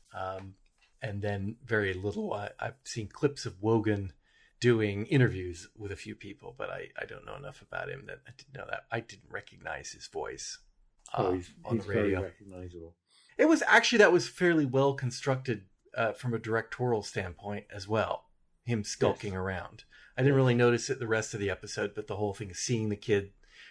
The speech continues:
Speaker 1: seeing through the door cracks and, and all that stuff was, was pretty well done. Uh, I was genuinely in doubt for the life of that woman and those kids
Speaker 2: Yes, yeah.
Speaker 1: through,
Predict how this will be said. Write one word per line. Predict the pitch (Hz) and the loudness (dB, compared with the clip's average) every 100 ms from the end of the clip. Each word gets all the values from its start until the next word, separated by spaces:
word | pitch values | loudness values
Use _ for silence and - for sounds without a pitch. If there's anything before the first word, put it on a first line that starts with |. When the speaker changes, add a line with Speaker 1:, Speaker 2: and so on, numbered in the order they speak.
| _ | _
Speaker 1:
seeing | - - 104 104 | -12 -6 -2 -4
through | - 110 | -4 -6
the | 101 | -2
door | 117 104 101 | 2 2 0
cracks | - 104 95 98 98 - - | 0 0 2 0 -2 -6 -8
and, | 101 92 107 - | -6 -6 -8 -12
and | 98 98 - _ _ | -14 -14 -18 _ _
all | 101 101 | -4 -2
that | 95 - | -2 -6
stuff | - - - | -12 -12 -10
was, | 57 - - _ | -10 -10 -18 _
was | - | -16
pretty | - - - | -14 -16 -10
well | 50 50 | -10 -8
done. | - 50 - _ _ - | -12 -14 -16 _ _ -14
Uh, | 92 - - _ | -10 -10 -14 _
I | 107 104 - _ _ _ _ | -6 -6 -10 _ _ _ _
was | 127 | -4
genuinely | - 147 147 147 139 131 127 | 2 4 6 4 4 4 2
in | 117 | 2
doubt | 117 117 117 | 4 4 2
for | - | -2
the | 110 | 0
life | 101 98 98 | 2 0 -2
of | 107 | -6
that | 95 - | -4 -2
woman | 104 98 92 87 _ _ _ _ | -2 -4 -6 -10 _ _ _ _
and | 120 107 | -4 -2
those | 98 - | -2 -4
kids | - 98 - - 113 | -4 -4 -6 -4 0
Speaker 2:
Yes, | 143 139 - _ | 0 0 -10 _
yeah. | - 104 - _ _ _ _ | -10 -10 -12 _ _ _ _
Speaker 1:
through, | 104 101 | -8 -8